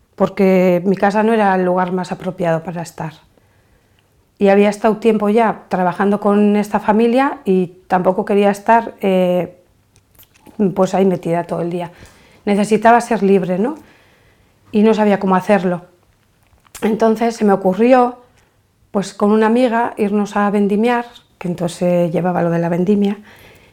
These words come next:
y poniendo excusas en casa nos fuimos y mi idea de fondo era buscar a mi gitano que yo me había enamorado y vivir como a mí me gustaba.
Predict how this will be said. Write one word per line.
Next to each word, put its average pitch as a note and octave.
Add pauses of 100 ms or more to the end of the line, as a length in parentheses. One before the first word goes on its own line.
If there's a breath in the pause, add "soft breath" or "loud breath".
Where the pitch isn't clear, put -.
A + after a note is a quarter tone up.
(880 soft breath)
y C4+
poniendo A3
excusas G#3+
en A3
casa A#3+
nos G#3
fuimos C4
y G#3 (260)
mi G#3+
idea A3
de G#3+
fondo G#3+
era A3
buscar F#3+
a G3
mi F#3
gitano F#3+
que F3
yo F3+
me F#3
había F#3+
enamorado G#3 (360 soft breath)
y F#3+
vivir G3
como G3+
a -
mí F#3+
me F#3+
gustaba. D#3